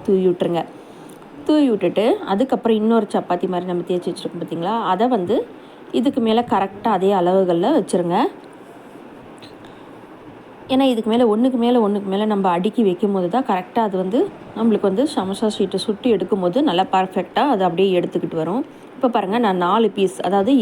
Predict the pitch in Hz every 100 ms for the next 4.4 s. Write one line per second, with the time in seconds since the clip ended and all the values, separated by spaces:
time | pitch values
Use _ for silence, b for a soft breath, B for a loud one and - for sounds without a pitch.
0 | 202 214 202 214 220 196 190 185 196 226
1 | 175 214 214 208 185 196 180 180 180 180
2 | 175 175 180 254 B B B B - 240
3 | 240 233 214 202 240 240 226 220 254 208
4 | 208 190 180